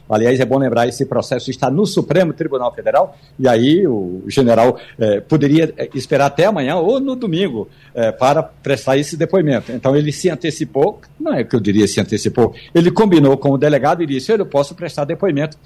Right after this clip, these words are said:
nesta sexta-feira", e está prestando depoimento. E aí sobre o depo-, e aí o general está prestando depoimento, general Gonçalves Dias. E aí, sobre o depoimento do ex-presidente Jair Bolsonaro. É, é verdade, o depoimento dele vai ser na semana que vem.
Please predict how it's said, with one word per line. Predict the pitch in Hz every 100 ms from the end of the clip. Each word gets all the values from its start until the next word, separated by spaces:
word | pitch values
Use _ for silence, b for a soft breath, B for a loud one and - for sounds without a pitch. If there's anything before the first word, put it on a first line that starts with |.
| b -
nesta | 151 185 196 - 208 208 -
sexta-feira", | - - 156 151 190 170 156 170 - _
e | 156
está | 156 139
prestando | 147 151 - 139 147
depoimento. | 156 156 147 110 92 - b -
E |
aí | 160 156 190
sobre | 190 190 214 196
o |
depo-, | 185 190 - 117
e | 120 107
aí | 117
o | 131
general | 147 147 127 135 107
está | - 120 113 - -
prestando | - 127 - 123
depoimento, | 120 117 113 107 -
general | 117 123 123 113 117 120 - -
Gonçalves | 120 135 127 120 123 113
Dias. | 107 90 - B B
E | 156
aí, | 156
sobre | 147 202 180
o |
depoimento | 180 180 180 147 147 147 151 151
do | 123 135
ex-presidente | 143 151 160 135 143 135 -
Jair | 135 127
Bolsonaro. | 123 127 - 120 95 b b -
É, | 104 95 104
é |
verdade, | 110 123 123 127
o |
depoimento | 131 - 127 127 127
dele | 120 117
vai | 120
ser | 117 117
na | 117
semana | - 117 117
que | 117 156
vem. | 180 220